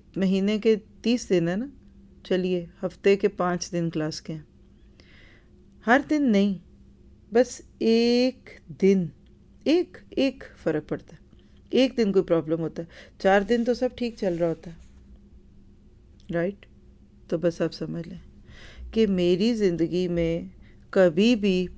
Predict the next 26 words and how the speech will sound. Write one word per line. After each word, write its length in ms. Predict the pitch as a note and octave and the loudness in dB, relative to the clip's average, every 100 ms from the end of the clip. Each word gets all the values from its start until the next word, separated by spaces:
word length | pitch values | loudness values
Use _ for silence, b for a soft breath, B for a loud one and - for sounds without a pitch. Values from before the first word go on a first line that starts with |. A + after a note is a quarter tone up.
| - | -2
perfect 540 | F#3+ E3+ G#3 A3 A3 G#3 | -2 0 2 2 0 -2
हालात 420 | F#3 F3+ F3 F3 | 0 0 0 -2
नहीं 340 | E3 E3 E3 | -2 -2 -2
आएंगे। 320 | D3 D#3+ E3 - - - B B B B B | -4 -8 -12 -18 -20 -20 B B B B B
हाँ, 520 | - G#3 A3 F#3 - - | -4 0 0 -2 -6 -2
कमी 240 | F#3+ B3 | 2 2
पता 240 | C#4 E4 | 2 0
क्या 140 | E4 C#4 | 0 0
होती 280 | A#3 F#3+ F#3 | 0 -2 -2
है 100 | F3+ | -2
हमारे 300 | E3+ E3+ E3+ | -4 -2 -2
अंदर? 240 | D#3+ E3 - - - - - - b b b b b - - | -4 -8 -12 -20 -20 -20 -20 -20 b b b b b -20 -8
थोड़ी 560 | - C4 C#4+ C#4+ C#4+ C#4 | 0 2 4 2 2 0
सी 140 | A#3 | 0
imperfection 840 | G#3+ G3+ F#3+ - F3+ E3+ G3 F#3 F3 | 0 0 -2 -2 -4 -4 -4 -4 -2
को 280 | E3 D#3 D3+ - - - - - | -2 -4 -8 -20 -20 -20 -20 -4
बहुत 480 | F3+ F#3 F#3+ F#3+ F#3 | 2 4 6 4 2
बड़ा 180 | E3 D3+ | 0 0
बना 240 | D#3 D#3 | -6 -8
लेते 300 | E3+ - - | -10 -12 -14
हैं। 100 | D#3+ - - - - - - b b b b b - | -18 -20 -20 -20 -20 -20 -20 b b b b b -2
Alternate 600 | F#3+ F#3+ G#3 G3+ G3+ G3+ | 0 2 0 -2 -2 -2
नहीं 140 | F#3+ | -2
आते 240 | E3+ E3+ | -2 -4
हमें 280 | E3+ D#3 D#3+ | -4 -4 -6
ढूंढने। 360 | E3 D3+ D3+ | -6 -8 -10